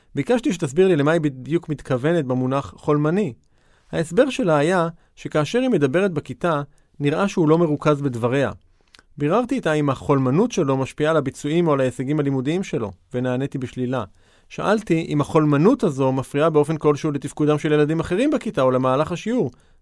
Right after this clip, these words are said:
ושוב נעניתי בשלילה. "אני לא מבין", אמרתי. "תפקודו תקין והישגיו טובים, והוא אינו מפריע לתפקוד הסביבה שלו, אם כך מהי הבעיה?" התשובה שלה הייתה ארוכה ומתפתלת, ומה שהבנתי ממנה היה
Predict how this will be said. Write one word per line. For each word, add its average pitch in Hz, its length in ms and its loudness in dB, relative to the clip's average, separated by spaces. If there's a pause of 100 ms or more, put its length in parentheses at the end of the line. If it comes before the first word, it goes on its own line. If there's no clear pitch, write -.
ושוב 302 300 -2
נעניתי 170 340 0
בשלילה. 120 420 -6 (680)
"אני 190 160 2
לא 226 120 4
מבין", 220 260 2
אמרתי. 113 420 -2 (580)
"תפקודו 185 420 2
תקין 135 500 -2
והישגיו 147 440 0
טובים, 120 440 -2
והוא 139 120 0
אינו 180 220 4
מפריע 196 220 2
לתפקוד 180 380 2
הסביבה 143 400 0
שלו, 110 320 -6 (360)
אם 185 60 0
כך 185 200 -2
מהי 190 260 2
הבעיה?" 202 500 2 (840)
התשובה 147 380 0
שלה 143 360 0 (120)
הייתה 135 260 -2
ארוכה 131 300 -2
ומתפתלת, 131 720 -2 (340)
ומה 165 180 2
שהבנתי 185 500 2
ממנה 139 320 2
היה 139 300 0